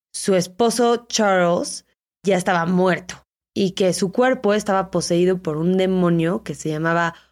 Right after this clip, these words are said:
o Ned o Nick Snyder y que cualquier día el demonio se iba a morir.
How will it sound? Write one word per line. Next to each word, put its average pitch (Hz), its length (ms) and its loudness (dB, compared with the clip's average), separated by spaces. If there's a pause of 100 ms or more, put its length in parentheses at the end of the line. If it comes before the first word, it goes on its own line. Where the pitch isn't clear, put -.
o 180 140 0
Ned 190 360 2 (260)
o 185 100 0
Nick 185 380 0
Snyder 170 640 0 (360)
y 175 100 -6
que 185 120 0
cualquier 208 520 0
día 196 280 2
el 185 80 0
demonio 165 400 -2
se 160 140 -4
iba 165 100 0
a 160 40 -4
morir. 160 360 -4